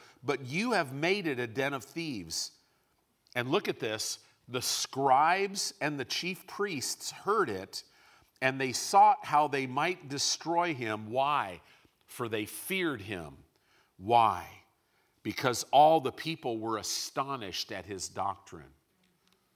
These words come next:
They were, they had never, the people were astonished because they had never heard anything so powerful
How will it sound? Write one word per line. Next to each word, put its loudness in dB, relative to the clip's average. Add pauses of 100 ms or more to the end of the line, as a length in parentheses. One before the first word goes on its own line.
(1300)
They 2
were, -6 (320)
they 2
had -4
never, -4 (280)
the -2
people -10
were -4
astonished -4
because -8
they -2
had -8
never -6
heard -10
anything -10
so -12
powerful -14